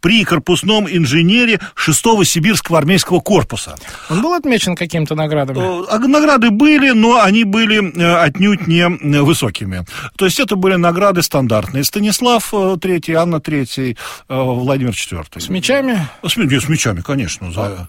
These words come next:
Speaker 2: а, дорогие радиослушатели, я просто отмечу, если награда в условиях Российской империи получена
Speaker 1: С
Speaker 2: с мечами,
Speaker 1: мечами, да.
Speaker 2: это значит, что она получена
Speaker 1: За боевые
Speaker 2: в условиях
Speaker 1: отличия.
Speaker 2: боевых действий.
Speaker 1: В условиях боевых действий, да.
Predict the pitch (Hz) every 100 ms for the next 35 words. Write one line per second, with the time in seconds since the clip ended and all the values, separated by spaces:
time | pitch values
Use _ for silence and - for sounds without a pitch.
0 | - 185 190 208 180 165 175 165 151 156
1 | 143 160 151 175 180 190 156 - 143 135
2 | 165 - 156 160 170 165 143 143 143 -
3 | 151 139 156 151 165 - 165 151 175 151
4 | 143 156 156 147 156 123 208 - 294 269
5 | 226 - - 180 190 208 277 - 196 208
6 | 202 190 208 - 196 180 175 165 254 214
7 | 294 294 277 175 170 170 185 156 139 143
8 | 214 339 277 180 123 92 -